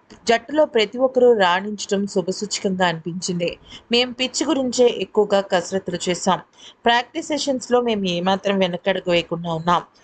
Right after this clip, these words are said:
అయితే వాళ్ళ సలహాలు మాకు చాలా ఉపయోగపడ్డాయి" అంటూ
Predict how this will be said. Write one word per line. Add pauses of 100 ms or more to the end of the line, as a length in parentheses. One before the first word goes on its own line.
(260)
అయితే (140)
వాళ్ళ
సలహాలు
మాకు (120)
చాలా
ఉపయోగపడ్డాయి"
అంటూ